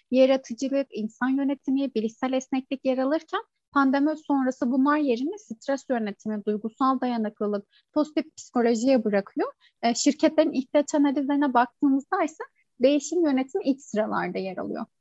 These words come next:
Bu yüzden bu soft skill kaslarımızı geliştirebilmek ve buna yönelik eğitimler almak en azından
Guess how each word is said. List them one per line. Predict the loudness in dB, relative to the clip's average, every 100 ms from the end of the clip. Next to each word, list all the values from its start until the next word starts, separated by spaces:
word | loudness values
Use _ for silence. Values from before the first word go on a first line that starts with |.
| _
Bu | 4 6
yüzden | 4 2 2 2
bu |
soft | 0 -4 -4
skill | -4 -4 -2
kaslarımızı | -2 -2 0 2 2 2
geliştirebilmek | 2 0 -2 -12 -2 0 0 0 0
ve | 2 4 4
buna | 4 4
yönelik | 2 0 -4 -2
eğitimler | -4 -2 0 0
almak | 2 0 -2 -6 _ _ _
en | 4
azından | 4 4 2 2 0